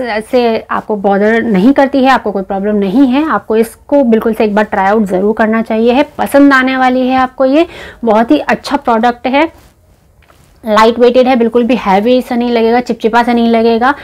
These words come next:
And एक face cream आपके लिए लगाना तो बेहद ज़रूरी है, आपकी skin के अंदर moisture को lock करके रखने के लिए बहुत ज़रूरी है। आजकल के दिनों में winter days में तो specially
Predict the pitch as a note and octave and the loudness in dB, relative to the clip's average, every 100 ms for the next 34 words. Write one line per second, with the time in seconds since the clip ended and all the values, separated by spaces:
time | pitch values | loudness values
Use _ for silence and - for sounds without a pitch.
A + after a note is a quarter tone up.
0 | - - A3+ A#3 A#3+ - A#3+ A#3+ - B3+ | -18 -6 -2 2 0 2 0 0 0 2
1 | B3+ A3 - A#3+ A#3 A3 F#3+ G3+ A3 A#3 | 2 0 0 2 2 2 0 -2 -2 -2
2 | A3+ - G3 F3+ G#3+ G3 G3 G#3 A3 A3 | -4 -4 -2 0 0 0 0 2 2 2
3 | A3+ G#3 - A3 - C4 A#3 G3 - - | 2 0 -4 -4 -4 -2 -2 -4 -10 -16
4 | - A3 A3+ A3+ G3+ G3 F3+ - G#3+ F3 | -6 -4 0 0 0 -2 -2 0 2 4
5 | G3 - B3 A#3 A#3+ A#3 A3+ A3 G#3+ G#3 | 2 0 -4 -2 -2 -2 -4 -2 0 0
6 | F3+ G3 G3+ G3+ G#3 G#3+ B3 - G3+ A3 | -2 -2 0 2 2 2 0 0 0 0
7 | A#3+ A3+ A3 G#3 G#3+ G#3 F#3 F#3 A3+ A3 | -2 -2 0 0 0 0 0 0 2 2
8 | G#3+ A3 A3+ - _ F#3+ - A3+ D#4 | 0 0 -4 -6 _ -4 -2 0 0